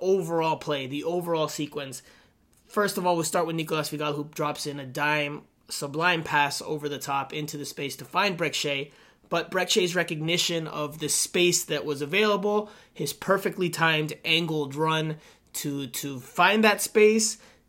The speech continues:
and then his classy, exquisite, deft, feathery, whatever adjective you want to use, I could go on and on. His first touch is a thing of beauty. The way he just stops the ball, controls the ball, receives the ball, and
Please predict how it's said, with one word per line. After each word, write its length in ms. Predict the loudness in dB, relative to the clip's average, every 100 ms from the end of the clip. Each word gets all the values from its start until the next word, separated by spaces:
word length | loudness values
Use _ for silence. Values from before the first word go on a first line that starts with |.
| _ -8
and 240 | -6 2
then 340 | 6 6 4 -6
his 500 | -6 -2 -2 -2 -8 _
classy, 680 | -8 2 4 4 2 -2 -4
exquisite, 920 | -2 -4 -2 -2 0 0 -2 -4 -8
deft, 380 | -2 0 -2 -8
feathery, 580 | -14 0 2 2 2 2
whatever 480 | 0 2 2 4 4
adjective 500 | 2 0 -2 -2 0
you 80 |
want 140 | 0 0
to 40 |
use, 220 | 0 0
I 60 | 0
could 140 | 0
go 100 | -2
on 240 | -2 0 0
and 100 | 2
on. 280 | 2 0 -4 -12 -20 -20 _
His 300 | _ 0 0
first 320 | 0 0 0
touch 240 | 0 0 0
is 160 | -4
a 80 | -4
thing 400 | -4 -2 -2 -4 -8
of 540 | -4 -4 -4 -10 -14
beauty. 340 | -6 -2 -2 -4
The 140 | -4
way 180 | -2 0
he 160 | 0 -2
just 340 | -4 -4 -8 _ _ _ _ _ -10
stops 640 | -8 -8 _ 2 2 2
the 100 | -2
ball, 240 | 0 2 0
controls 420 | -2 -6 -4 -4
the 60 |
ball, 340 | -4 -2 -2 -4 -12 _
receives 400 | -8 -4 -2 -2
the 60 | -4
ball, 360 | -2 -2 -4 -10 _
and 280 | -8 -8 -8